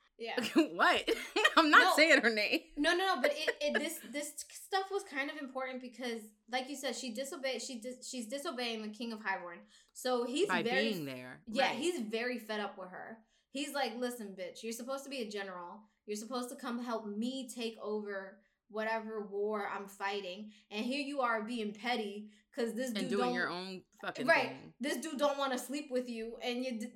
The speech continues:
Speaker 1: like, come on. Like, you just, you just being petty. You just being mad petty."
Speaker 2: Right. So I was like,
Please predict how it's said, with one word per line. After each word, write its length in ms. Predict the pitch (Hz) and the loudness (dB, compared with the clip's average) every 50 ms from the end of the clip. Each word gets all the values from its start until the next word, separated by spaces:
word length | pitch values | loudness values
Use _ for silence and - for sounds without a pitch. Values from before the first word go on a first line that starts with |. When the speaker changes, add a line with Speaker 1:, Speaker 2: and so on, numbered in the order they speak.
| 220 208 | -2 2
Speaker 1:
like, 380 | 269 262 240 226 - - - - - | 4 4 4 2 0 -6 -16 -20 -14
come 220 | - 294 302 277 247 | -8 -6 -4 -4 -4
on. 420 | 214 185 170 147 120 - - - _ _ | -4 -4 -6 -8 -12 -14 -18 -20 _ _
Like, 180 | - 247 254 247 | -2 -2 0 0
you 140 | 240 302 294 | 0 0 0
just, 160 | 339 392 262 233 208 | 0 0 0 0 -4
you 180 | - 247 254 247 | -2 0 0 2
just 180 | 226 277 262 233 | 2 2 2 2
being 220 | 226 262 254 240 | 0 0 -2 -2
petty. 340 | 220 320 254 226 196 185 185 190 | 0 2 2 2 0 -2 -6 -6
You 140 | 233 240 | -4 -4
just 160 | 220 262 240 220 | -2 -4 -4 -4
being 200 | 247 240 226 226 | -2 -2 0 0
mad 260 | 226 220 214 208 208 | 0 0 0 0 -2
petty." 360 | 285 214 190 185 175 - - _ _ _ _ _ _ - | -2 -2 -2 -4 -8 -12 -16 _ _ _ _ _ _ -12
Speaker 2:
Right. 500 | 175 165 208 202 190 151 143 151 - - _ _ | -6 -2 0 0 0 0 -2 -6 -10 -12 _ _
So 260 | - - 247 233 226 226 | -6 0 0 0 2 2
I 160 | 226 208 240 | 2 2 2
was 200 | 254 285 302 302 - | 2 2 -2 0 2
like, 340 | 240 226 214 208 208 - | 2 2 2 2 -2 -6